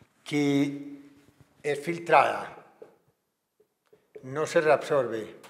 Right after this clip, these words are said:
y no se secreta, entonces simplemente nosotros decimos que la cantidad filtrada es lo que yo voy a excretar.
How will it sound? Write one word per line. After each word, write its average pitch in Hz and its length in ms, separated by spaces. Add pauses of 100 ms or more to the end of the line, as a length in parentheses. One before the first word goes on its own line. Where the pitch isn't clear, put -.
(3250)
y 131 100
no 135 160
se 156 140
secreta, 143 720 (1300)
entonces 131 840 (680)
simplemente 139 800
nosotros 131 260
decimos 127 540 (500)
que 156 100
la 143 120
cantidad 135 360
filtrada 165 460
es 156 300
lo 143 120
que 110 120
yo 95 100
voy 104 120
a - 20
excretar. - 800